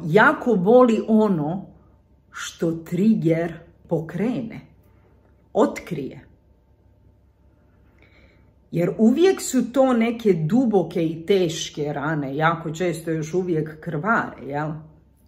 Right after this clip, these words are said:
To uopće nije sporno. Međutim,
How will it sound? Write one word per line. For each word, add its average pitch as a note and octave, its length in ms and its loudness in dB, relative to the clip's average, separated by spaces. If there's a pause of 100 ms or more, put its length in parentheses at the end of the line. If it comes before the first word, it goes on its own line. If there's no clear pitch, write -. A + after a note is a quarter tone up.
(920)
To A3 120 2
uopće B3 380 2
nije A3+ 240 2
sporno. D#3+ 560 -8 (1600)
Međutim, A#3 580 0